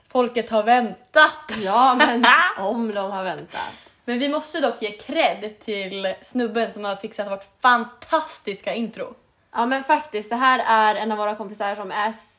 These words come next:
Speaker 2: så duktig
Speaker 1: Ja, men
Speaker 2: på
Speaker 1: fruktansvärt bra.
Speaker 2: musik
Speaker 1: Ja.
Speaker 2: och har gjort vårt intro-jingel.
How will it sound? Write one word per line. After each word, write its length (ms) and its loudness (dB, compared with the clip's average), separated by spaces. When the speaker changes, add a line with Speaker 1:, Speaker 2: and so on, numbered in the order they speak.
Speaker 2:
så 360 4
duktig 760 -8
Speaker 1:
Ja, 100 -12
men 160 -10
Speaker 2:
på 60 -18
Speaker 1:
fruktansvärt 680 0
bra. 120 -10
Speaker 2:
musik 840 -8
Speaker 1:
Ja. 420 0
Speaker 2:
och 260 -6
har 180 0
gjort 420 -6
vårt 520 -6
intro-jingel. 1200 -4